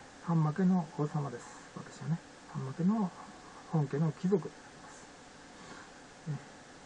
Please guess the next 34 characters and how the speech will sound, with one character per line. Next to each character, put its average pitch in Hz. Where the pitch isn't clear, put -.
と 208
い 208
う 190
こ 190
と 185
で、 185
あ 151
の、 143
え 143
ー、 208
あ 226
と 208
グ 185
ル 254
ー 285
プ -
が 170
ね、 170
こ 170
ち -
ら 151
な 143
ん 139
で 135
す -
け 147
ど、 147
こ 165
の 175
よ 170
う -
に、 147
あ 147
の、 135